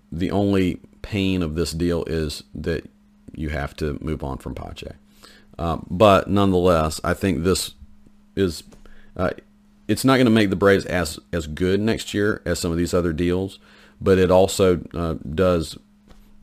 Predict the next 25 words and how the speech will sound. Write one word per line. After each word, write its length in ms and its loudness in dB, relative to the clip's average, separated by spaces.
at 140 -4
least 260 -2
allow 300 0
you 120 0
to 80 -4
move 220 -2
on 260 -2
from 280 -6
Ozuna 560 -6
and 200 -8
maybe 280 -8
get 120 -6
a 40 -6
little 160 -6
bit 180 -6
in 100 -10
return. 480 -10
All 120 8
right, 140 10
guys, 400 2
so 200 8
that, 440 6
those 320 4
are 60 2
my 140 2